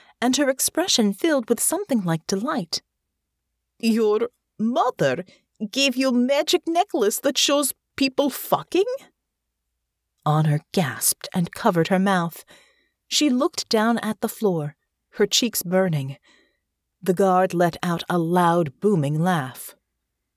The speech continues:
"Okay, little thief," she said,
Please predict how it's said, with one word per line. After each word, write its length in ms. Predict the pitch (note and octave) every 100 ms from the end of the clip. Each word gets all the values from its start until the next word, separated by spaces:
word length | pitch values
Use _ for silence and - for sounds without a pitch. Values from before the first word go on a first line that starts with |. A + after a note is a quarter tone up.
| _ _ _ - -
"Okay, 800 | B3 A#3 - A#3 F#3 D#3+ C#3
little 520 | F3 G3+ G3 E3 D3+ D3+ -
thief," 460 | G3+ B2+ B2 - _ _ _ _ -
she 200 | - D#3
said, 400 | - C3+ B2